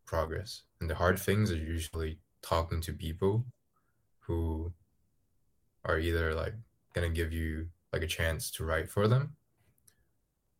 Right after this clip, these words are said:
or they teach you something or something like that.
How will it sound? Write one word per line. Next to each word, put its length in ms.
or 640
they 80
teach 240
you 60
something 340
or 120
something 260
like 160
that. 240